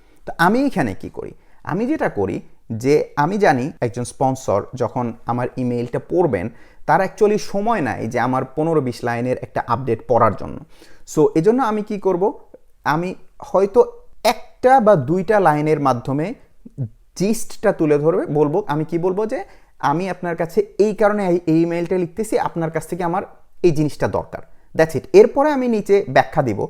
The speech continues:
আমি জানি ওনার ব্যাখ্যা যদি ওনার পড়ার দরকার হয়, তাহলে উনি পড়ে নিতে পারবেন, ওনার যদি ব্যাখ্যা দরকার না হয়, তাহলে উনি পড়বেন না। So, এভাবে কমিউনিকেশন স্কিলটা আমাদেরকে কাস্টমাইজ করতে হয়, depending on কার সাথে আমি কমিউনিকেট করতেছি।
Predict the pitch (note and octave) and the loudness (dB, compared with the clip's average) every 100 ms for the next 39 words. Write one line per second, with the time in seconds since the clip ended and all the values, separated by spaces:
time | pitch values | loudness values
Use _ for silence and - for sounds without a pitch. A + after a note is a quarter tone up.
0 | - - - D3 D#3+ D#3 D3+ D3 D3 C3+ | -10 -10 -2 2 4 4 4 2 2 2
1 | - F3 F3+ F#3 E3 E3 D#3 D3+ F3 F3+ | 0 0 0 0 -2 2 2 2 2 0
2 | E3+ G#3 A3 G#3+ G3+ G#3 G#3 G3 F#3 F#3 | -2 -4 -4 -6 -4 -2 0 -2 -4 -6
3 | F#3+ - - - D3 C#3+ C#3 C#3 D3 C3 | -8 -12 -18 -6 -4 -2 0 0 -2 -2
4 | B2+ B2 C3 C#3+ D3+ B2+ A2+ A2 G#2 A#2 | -2 0 0 0 -2 -2 -4 -4 -6 -4
5 | F#2+ - - - - - - - - F3+ | -6 -8 -16 -20 -20 -20 -20 -16 2 2
6 | - F#3+ A#3 B3+ D4 F#3+ F#3 F#3+ G#3 - | 8 6 6 2 0 0 0 -2 -6 -6
7 | A3 G3+ - - - - F#3 E3+ A3 D#3 | -6 -8 -14 -18 -10 -4 -2 -2 -4 -2
8 | D#3 D#3+ F3+ - A3+ C#4+ - _ _ - | -2 -2 -4 -2 -2 -2 -8 _ _ -8
9 | - F3+ - - A#3 G#3+ D#3+ - A#2 - | 0 0 0 2 2 2 -2 -4 -8 -8
10 | G#2 G2 C#3+ - - - A2+ D3+ F3+ G3 | -4 -4 -4 -10 -14 -10 -4 -2 0 0
11 | G#3 G#3 A3+ A3+ - D#3 E3 E3+ D#3+ C3+ | -2 -4 -6 -6 -2 -2 -2 -2 -2 -2
12 | A2+ G2+ G2 F2+ - E2+ - - | -2 -4 -6 -10 -12 -14 -12 -16